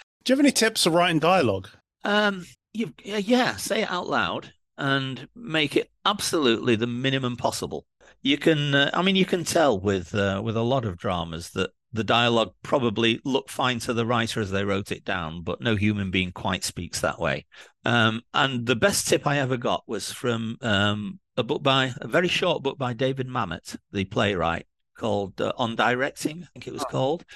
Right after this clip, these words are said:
Speaker 2: And he said, "The only reason people speak is to get something they want." Uh, they don't say something like, "Hey, Bill, I'm coming over tonight to, uh, to get back the money that I lent you last Tuesday." He said, "They don't say that.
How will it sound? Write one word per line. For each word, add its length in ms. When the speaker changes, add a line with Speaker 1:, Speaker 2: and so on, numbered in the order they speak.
Speaker 2:
And 120
he 120
said, 320
"The 180
only 260
reason 460
people 320
speak 400
is 140
to 100
get 240
something 360
they 120
want." 440
Uh, 280
they 100
don't 200
say 180
something 400
like, 320
"Hey, 160
Bill, 240
I'm 140
coming 300
over 200
tonight 440
to, 360
uh, 220
to 160
get 200
back 180
the 100
money 220
that 140
I 100
lent 240
you 100
last 260
Tuesday." 560
He 60
said, 160
"They 80
don't 180
say 200
that. 280